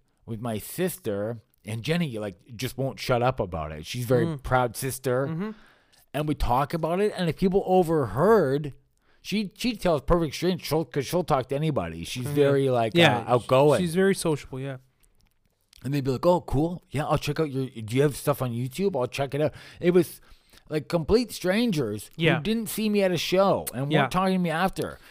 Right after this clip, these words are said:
Speaker 1: And those people are crazy supportive too, but I mean complete strangers were
Speaker 2: Yeah.
Speaker 1: like, "Yeah,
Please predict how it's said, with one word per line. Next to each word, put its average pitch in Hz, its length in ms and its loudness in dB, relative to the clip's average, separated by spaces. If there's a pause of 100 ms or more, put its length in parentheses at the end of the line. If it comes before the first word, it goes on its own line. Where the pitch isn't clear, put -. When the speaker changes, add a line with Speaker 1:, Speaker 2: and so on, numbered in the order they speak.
Speaker 1:
And 151 140 0
those 226 240 10
people 139 180 0
are 113 80 2
crazy 123 380 0
supportive 117 540 -4
too, 160 200 4
but 117 160 -4
I 160 80 -2
mean 185 180 0
complete 156 640 0
strangers 151 600 -4
were 101 100 2
Speaker 2:
Yeah. 151 140 8
Speaker 1:
like, 110 240 -2 (500)
"Yeah, 156 260 -2